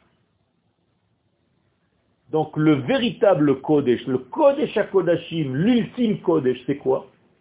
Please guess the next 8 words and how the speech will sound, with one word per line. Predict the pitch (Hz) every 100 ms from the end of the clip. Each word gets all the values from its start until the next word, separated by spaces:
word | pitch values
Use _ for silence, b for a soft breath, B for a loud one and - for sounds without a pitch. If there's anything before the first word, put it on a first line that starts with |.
| _
C'est | 147
lorsque | 156 - - 135
tu | -
vois | 127 117 139 156 135
la | 117
vie | 107 117 165 214 - _ _ _ _ _ _ _ _ _ _ _ _ _
d'une | 117 127
manière | 120 127 151